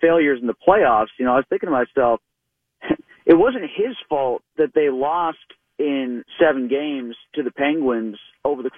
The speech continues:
fo-, course of the first six. He was excellent. Um, you know, it was Kuznetsov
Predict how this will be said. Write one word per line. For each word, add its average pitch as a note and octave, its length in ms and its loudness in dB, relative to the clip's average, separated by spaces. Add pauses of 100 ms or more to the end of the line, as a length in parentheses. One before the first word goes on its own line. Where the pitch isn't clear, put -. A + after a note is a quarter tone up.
(100)
fo-, D#3+ 140 2 (140)
course D#3 360 2
of B2+ 80 -2
the - 40 -16
first B2+ 280 0
six. F#3 200 -2
He C#3 60 -2
was B2 120 0
excellent. D#3+ 480 -6 (560)
Um, C3+ 340 6
you E3 120 2
know, C#3 160 2
it D3+ 100 0
was D3 100 -2 (200)
Kuznetsov D3+ 720 0